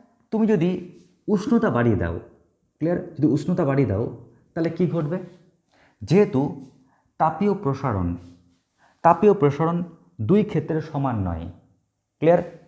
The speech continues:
তার মানে কি এখানে তাপীয় প্রসারণের তারতম্য রয়েছে। আমরা কি বলতে পারি যে তাদের যে প্রসারণ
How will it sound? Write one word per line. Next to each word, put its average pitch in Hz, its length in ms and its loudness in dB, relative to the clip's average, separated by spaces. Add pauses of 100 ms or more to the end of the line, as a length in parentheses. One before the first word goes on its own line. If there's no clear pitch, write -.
(100)
তার 156 120 -2
মানে 175 180 -2
কি 123 60 0 (200)
এখানে 156 180 0 (140)
তাপীয় 147 280 2 (100)
প্রসারণের 147 480 -2
তারতম্য 160 380 2
রয়েছে। 160 340 2 (3750)
আমরা 127 200 2 (440)
কি 151 140 -2
বলতে 143 160 2
পারি 160 160 0 (680)
যে 135 40 -4 (120)
তাদের 151 240 2
যে 170 60 0 (100)
প্রসারণ 123 420 0